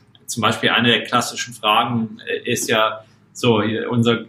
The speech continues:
äh, Geschäft in Deutschland läuft jetzt gut. Gehen wir jetzt nach Österreich, Schweiz oder vielleicht sogar nach Frankreich oder gehen wir nach Amerika oder nach Asien? Ähm, das sind so Entscheidungen, wo wir früher auch versuchen wollen,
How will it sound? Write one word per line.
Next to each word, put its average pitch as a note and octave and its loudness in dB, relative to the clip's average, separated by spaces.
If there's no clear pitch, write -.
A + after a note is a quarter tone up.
äh, A2+ 2
Geschäft C3 -2
in A#2+ -2
Deutschland C#3 2
läuft B2 0
jetzt - -8
gut. G#3 -4
Gehen C3 2
wir B2+ 2
jetzt B2+ -4
nach A#2 -8
Österreich, C3 -2
Schweiz C3+ 0
oder A#2+ 0
vielleicht B2 -2
sogar B2 -2
nach A2 0
Frankreich E3 -2
oder B2+ 0
gehen A#2+ 2
wir A#2+ 2
nach A2+ 0
Amerika A2+ -2
oder A2+ -2
nach G#2+ -4
Asien? G#2+ -2
Ähm, A2 0
das A#2+ -2
sind C#3 -4
so C3 -2
Entscheidungen, A#2 2
wo A#2 -8
wir A2+ 0
früher B2+ 0
auch G#2 -6
versuchen A#2 -6
wollen, A2+ 2